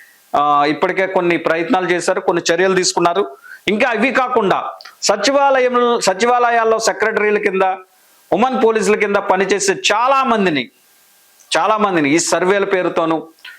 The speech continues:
ప్రభుత్వ పథకాలు, ఇంకా వివిధ రకాల పింఛన్లు అంటే అలాగే ఇస్తారు,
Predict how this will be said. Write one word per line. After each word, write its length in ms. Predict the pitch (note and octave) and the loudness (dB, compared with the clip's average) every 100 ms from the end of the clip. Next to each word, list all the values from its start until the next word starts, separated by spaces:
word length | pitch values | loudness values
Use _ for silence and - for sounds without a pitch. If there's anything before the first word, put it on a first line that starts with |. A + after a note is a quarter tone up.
| - - | -6 -2
ప్రభుత్వ 380 | F#3 A#3+ A#3+ A#3 | 0 2 0 2
పథకాలు, 800 | G3+ G#3 A3 G#3+ G#3 G#3 - E3 | 0 0 0 0 0 0 -2 -2
ఇంకా 280 | E3 G#3+ | 0 0
వివిధ 320 | F3+ E3+ G3+ G#3 | 0 0 2 0
రకాల 520 | F#3 F#3 G#3+ F3+ - - - - | 0 0 0 0 -4 -8 -10 -4
పింఛన్లు 340 | F3+ G3+ A3+ | 0 0 0
అంటే 200 | A3+ A#3 | 0 0
అలాగే 240 | A3 G#3+ G#3 | 0 0 -2
ఇస్తారు, 380 | G3+ D#3+ C3 | -2 -4 -4